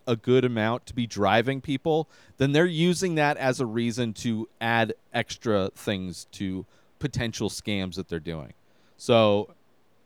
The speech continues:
if this continues, gas prices, if these Uber and Lyft companies just keep paying less and less,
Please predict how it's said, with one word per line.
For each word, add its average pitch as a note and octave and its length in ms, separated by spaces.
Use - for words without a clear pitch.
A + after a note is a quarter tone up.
if D#3+ 180
this F3+ 220
continues, C3+ 880
gas A#2+ 280
prices, G#2+ 680
if F#2+ 240
these G2+ 400
Uber A2+ 300
and G2+ 120
Lyft A2 220
companies G#2 540
just A#2+ 240
keep A#2 320
paying A2+ 280
less G#2 280
and G2+ 160
less, G2+ 400